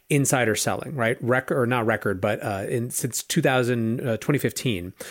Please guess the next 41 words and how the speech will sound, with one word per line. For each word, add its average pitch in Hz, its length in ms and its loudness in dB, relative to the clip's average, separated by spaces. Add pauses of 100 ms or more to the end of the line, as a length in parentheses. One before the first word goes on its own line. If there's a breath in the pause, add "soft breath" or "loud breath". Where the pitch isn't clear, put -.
(180 loud breath)
the 110 260 2
August 117 380 0
was 113 120 0
kind - 160 -4
of 107 60 -4
the 101 100 -2
most, 117 600 0
uh, 98 340 -4
executive 110 560 -2
selling 104 360 -2
of 95 140 -4
their 98 200 0
own, 98 360 -4
their 104 140 -2
own 98 120 -4
stock 95 320 -6
that - 100 -8
we've 98 160 -8
seen. 95 400 -6 (300 loud breath)
And 175 100 2
I 180 40 4
guess 202 220 2
what 139 140 2
that 139 240 0
brings 117 340 0
it 117 160 -2
up 110 200 -4
to 110 320 0
for - 180 -6
me, 123 360 4
or 104 160 2
a 98 40 0
question 135 320 -2
for 113 140 -4
you, 113 280 2
is 95 260 -2 (420 loud breath)
w-, 120 260 -6
what 147 800 0
do 175 80 2
you 139 300 2
make 127 440 2